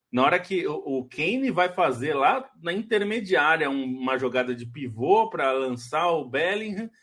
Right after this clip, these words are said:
e quem aparece de nove é o oito, né? <laughs> É o Henderson. Então, é, esse tipo de coisa pode ser algo interessante pra Inglaterra, é,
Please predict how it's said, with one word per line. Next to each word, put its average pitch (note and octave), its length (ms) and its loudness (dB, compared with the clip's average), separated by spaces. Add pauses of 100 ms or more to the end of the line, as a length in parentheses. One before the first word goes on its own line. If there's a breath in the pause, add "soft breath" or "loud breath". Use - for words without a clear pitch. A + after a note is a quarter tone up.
e E3+ 80 -8
quem F#3 140 2
aparece F3+ 420 2
de E3 120 -2
nove F3 340 0
é - 20 6
o D4+ 100 2
oito, F3+ 400 8
né? C3 240 -6 (520)
<laughs> C#3+ 280 -10
É B2+ 120 -2
o D#3 180 0
Henderson. C3 580 -4 (540)
Então, A#2+ 360 -4
é, B2+ 300 -2
esse F3 400 0
tipo F3 280 -8
de D#3 140 -8
coisa E3+ 340 -2
pode F#3+ 480 2
ser F3 220 -2
algo E3 260 0
interessante F#3+ 640 -2
pra E3+ 160 -8
Inglaterra, E3+ 760 -2 (480 soft breath)
é, A2 800 -4